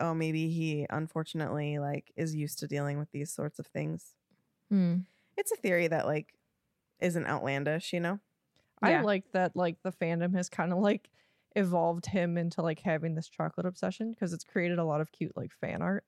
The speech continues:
Speaker 3: that I enjoy. Um, but I think there's
Speaker 1: Eat,
Speaker 3: something
Speaker 1: you'll
Speaker 3: to be
Speaker 1: feel
Speaker 3: said.
Speaker 1: better.
Speaker 3: Yeah, I think there's something to be said about, like, having your thing that you get joy from,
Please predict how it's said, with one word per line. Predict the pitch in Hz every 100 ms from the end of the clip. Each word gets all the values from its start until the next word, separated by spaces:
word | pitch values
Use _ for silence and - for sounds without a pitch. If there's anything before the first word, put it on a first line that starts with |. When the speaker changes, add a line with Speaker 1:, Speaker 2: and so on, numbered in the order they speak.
| _
Speaker 3:
that | -
I | - 165
enjoy. | 175 185 202 233 - _ _ _ _ _ _
Um, | 190 165 156 175 185 _ _ _ _ _ _ _ _
but | 240
I |
think | 262 285
there's | 381
Speaker 1:
Eat, |
Speaker 3:
something | - 277 285
Speaker 1:
you'll | 294
Speaker 3:
to |
be | 277
Speaker 1:
feel | 311
Speaker 3:
said. | 294 359 -
Speaker 1:
better. | -
Speaker 3:
Yeah, | 262 190
I | 139
think | 233 294
there's | 302 -
something | 285 277
to | 269
be |
said | 262 247 269
about, | 214 202 202
like, | 196 190 -
having | - 180 185 214 220 226 233 233 _ _ _ _ _
your | 185 190 196
thing | 196 - 294 214 175 175 208 -
that | 180
you | 147 190 196 202 202 _ _ _ -
get | 175
joy | 196 208 233 262
from, | 175 156 151 196